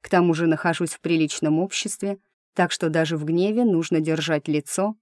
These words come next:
и следить за языком. Но, Шурх побери, договор на заключение союза от императрицы? Серьёзно? Какого тут вообще происходит? Нет,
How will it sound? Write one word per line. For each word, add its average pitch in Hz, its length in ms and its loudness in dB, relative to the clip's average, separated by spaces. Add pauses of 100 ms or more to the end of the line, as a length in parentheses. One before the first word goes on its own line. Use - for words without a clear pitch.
(100)
и 285 120 2
следить 180 480 0
за 165 120 0
языком. 147 680 0 (320)
Но, 180 280 2
Шурх 214 480 -2
побери, 156 480 0 (300)
договор 214 600 6
на 156 120 2
заключение 185 800 0
союза 165 680 0 (120)
от 180 200 0
императрицы? 185 1000 0
Серьёзно? 151 800 0 (380)
Какого 233 500 4 (260)
тут 185 200 -2
вообще 190 360 0
происходит? 143 920 -4 (600)
Нет, 175 340 4